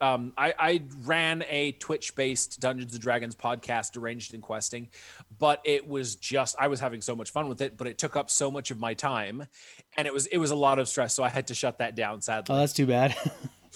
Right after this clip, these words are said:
Speaker 1: It was fun. I got to play a dwarf, and I got to do the accent and wear a helmet and everything. It was, it was honestly amazing.
Speaker 2: Well, that's too bad. Yeah, shut down. Hopefully in the future you might be able to, to find a
Speaker 1: Yeah.
Speaker 2: way to build that back up.
Speaker 1: It's
Speaker 2: And then you
Speaker 1: just
Speaker 2: have
Speaker 1: like
Speaker 2: a podcast?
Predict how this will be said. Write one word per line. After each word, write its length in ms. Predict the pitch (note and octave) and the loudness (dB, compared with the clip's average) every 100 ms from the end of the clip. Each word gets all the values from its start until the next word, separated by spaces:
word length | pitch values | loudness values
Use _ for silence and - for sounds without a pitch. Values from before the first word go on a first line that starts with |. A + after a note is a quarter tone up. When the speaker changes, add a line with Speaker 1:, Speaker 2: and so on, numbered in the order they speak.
| - - - | -20 -8 2
Speaker 1:
It 140 | A#3 | 6
was 160 | A3 G3 | 8 6
fun. 220 | G3 D#3 | 6 6
I 120 | D#3+ | 6
got 180 | G3 F#3+ | 4 2
to 80 | D#3 | 2
play 280 | D#3 F3 F3 | 4 6 8
a 140 | D#3 | 4
dwarf, 580 | C3 C#3 E3 D#3+ D3+ - - - | 2 2 4 4 2 -6 -14 -6
and 100 | C#3+ | 0
I 60 | D3 | 2
got 140 | D3+ | 2
to 80 | C3 | 2
do 120 | C#3 | -2
the 180 | B2+ B2+ | -2 0
accent 680 | D#3 D3 - D#3+ C#3+ C3 - - - - | 2 2 2 4 2 0 -8 -10 -6 2
and 360 | C3+ B2 A#2 | 2 2 2
wear 180 | C#3 D3+ | 4 4
a 100 | C3+ | 4
helmet 560 | C3 D3+ D3 D3 C#3+ - | 4 4 4 2 0 -2
and 120 | B2+ A#2+ | 0 2
everything. 540 | C3+ C3+ A#2+ A2+ A2+ | 2 0 -2 -4 -2
It 140 | C3+ | -2
was, 280 | D3+ C3+ - - - - | 0 0 -2 -8 -14 -4
it 80 | F3 | 0
was 140 | D#3 | 2
honestly 720 | D#3 D#3+ D3+ C#3 D3 C#3 C#3 C#3+ | 2 2 2 0 0 0 -2 -4
amazing. 520 | B2+ A#2 G#2+ F2+ - - _ _ _ - | -2 -2 -2 -8 -16 -20 _ _ _ 4
Speaker 2:
Well, 100 | E3+ | 6
that's 120 | F#3+ | 8
too 80 | F#3+ | 8
bad. 140 | E3+ | 10
Yeah, 140 | D3 C3+ | 10 8
shut 180 | - C#3+ | 6 8
down. 120 | C#3 | 8
Hopefully 280 | D#3+ D#3+ D3 | 8 6 6
in 40 | |
the 60 | C3 | 4
future 400 | D#3 C#3+ B2+ A#2+ | 2 2 2 0
you 80 | |
might 160 | B2 A#2+ | 0 0
be 60 | B2+ | 0
able 160 | B2 | 0
to, 320 | A#2+ A#2+ A2 - _ _ - | 0 -4 -4 -10 _ _ -4
to 60 | |
find 180 | - C#3+ | 4 4
a 20 | - | 6
Speaker 1:
Yeah. 60 | |
Speaker 2:
way 80 | B2 | 4
to 60 | A#2+ | 2
build 200 | B2+ B2 | -2 -2
that 120 | A#2+ | 0
back 220 | A#2+ C3+ | 0 2
up. 120 | B2+ | 2
Speaker 1:
It's 60 | C3+ | 6
Speaker 2:
And 80 | D#3 | 8
then 60 | |
you 40 | E3 | 8
Speaker 1:
just 60 | |
Speaker 2:
have 80 | D#3+ | 8
Speaker 1:
like 160 | F#3 G3+ | 8 8
Speaker 2:
a 40 | |
podcast? 560 | D#3 D#3+ F3 F#3 - | 6 6 4 2 0